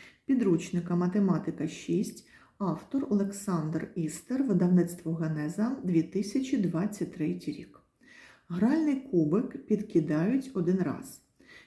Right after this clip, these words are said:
Яка ймовірність події? Завдання перше. Подія А.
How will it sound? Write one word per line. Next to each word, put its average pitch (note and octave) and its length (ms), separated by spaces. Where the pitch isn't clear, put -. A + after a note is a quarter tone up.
Яка F#3 680
ймовірність F#3 720
події? D#3+ 640
Завдання F#3+ 640
перше. - 480
Подія G#3+ 480
А. D3 200